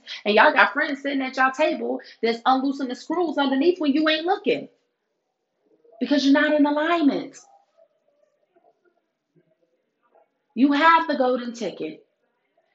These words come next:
You're seated at the table. There's a plate before you. It is up to you to make that either the best thing that ever happened to you or look at it and feel like it's the worst thing that ever happened to you.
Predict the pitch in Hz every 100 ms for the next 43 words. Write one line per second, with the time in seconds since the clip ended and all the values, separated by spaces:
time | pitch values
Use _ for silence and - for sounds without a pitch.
0 | _ _ 202 202 - 262 269 269 240 220
1 | - - 165 147 - - - _ _ _
2 | _ _ - 202 202 214 - 165 180 -
3 | - - - - - - _ _ _ _
4 | _ - 269 277 220 202 - 175 175 190
5 | 143 - - _ _ _ _ _ _ _
6 | _ _ - 190 180 180 - 196 143 -
7 | - _ _ _ _ _ 208 175 156 147
8 | - 202 208 - 214 214 208 202 202 214
9 | 214 220 - 226 233 247 254 _ _ _
10 | _ 165 160 175 196 196 202 214 - -
11 | - 170 160 165 - 160 160 147 - 147
12 | 143 143 147 - 147 147 135 143 - -